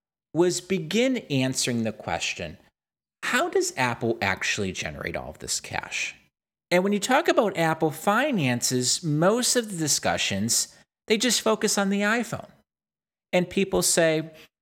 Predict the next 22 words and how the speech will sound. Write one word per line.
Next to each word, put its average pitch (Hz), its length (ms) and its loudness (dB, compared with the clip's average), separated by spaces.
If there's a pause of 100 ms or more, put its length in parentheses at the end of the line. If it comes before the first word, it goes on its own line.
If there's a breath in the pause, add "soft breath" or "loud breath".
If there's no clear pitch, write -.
(140)
"Well, 202 120 4
the 196 120 2
iPhone 190 400 0
is 262 120 0
popular. 120 600 0
They're 123 120 0
selling 147 420 2
a 151 40 2
lot 131 200 2
of 123 100 0
those 117 240 0
phones, 101 420 -2
and 160 80 -2
that's 160 240 0
what's 139 200 -2
causing 113 720 0
the 107 100 -4
balance 104 380 0
sheet 104 300 -2
to 98 100 -4
get 87 200 -4
so 92 600 -2